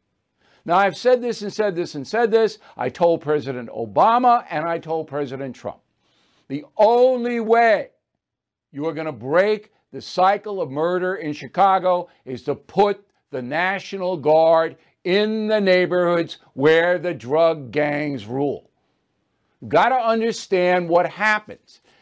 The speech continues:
These are ghetto neighborhoods. The drug gangs have the power.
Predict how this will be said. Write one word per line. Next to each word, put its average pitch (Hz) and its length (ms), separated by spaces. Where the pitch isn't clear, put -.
These 151 220
are 147 80
ghetto 196 640
neighborhoods. 175 880
The 135 120
drug 156 560
gangs 202 480
have 190 280
the 165 120
power. 180 640